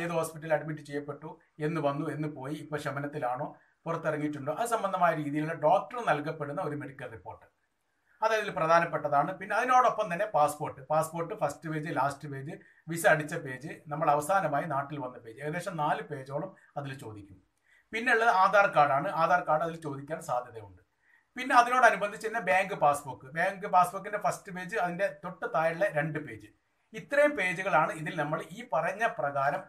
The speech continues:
അറ്റാച്ച് ചെയ്തിട്ട് നമ്മൾ അതിലേക്ക് ആഡ് ചെയ്ത് കൊടുക്കേണ്ടത്. ഇത് നമ്മൾ മനസ്സിലാക്കേണ്ട കാര്യം, ഏതൊരു കോവിഡ് നയൻറ്റീൻ സ്ഥിരീകരിക്കപ്പെട്ടതാണെങ്കിലും അത് ഹോസ്പിറ്റലിലെ ഡീറ്റെയിൽസുകൾ മുഴുവനും ഗവൺമെന്റിന്റെ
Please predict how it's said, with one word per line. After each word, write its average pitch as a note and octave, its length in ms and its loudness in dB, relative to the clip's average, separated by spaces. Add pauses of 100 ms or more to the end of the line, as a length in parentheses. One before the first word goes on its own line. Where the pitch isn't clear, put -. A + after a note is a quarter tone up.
അറ്റാച്ച് G3+ 460 -2
ചെയ്തിട്ട് C3 340 -14 (760)
നമ്മൾ D3+ 220 2
അതിലേക്ക് D#3 380 -4 (380)
ആഡ് G3+ 300 4
ചെയ്ത് C#3+ 220 -6
കൊടുക്കേണ്ടത്. A2 420 -10 (320)
ഇത് G3 140 -12
നമ്മൾ B3 220 4
മനസ്സിലാക്കേണ്ട G3+ 560 2
കാര്യം, C#3+ 240 0 (460)
ഏതൊരു C4+ 240 2 (100)
കോവിഡ് G#3 280 2
നയൻറ്റീൻ F#3 280 0
സ്ഥിരീകരിക്കപ്പെട്ടതാണെങ്കിലും D#3+ 1200 -4 (100)
അത് D#3+ 180 -4
ഹോസ്പിറ്റലിലെ F#3 580 -2
ഡീറ്റെയിൽസുകൾ D#3 520 -8 (120)
മുഴുവനും D3 420 -6
ഗവൺമെന്റിന്റെ D3 640 -6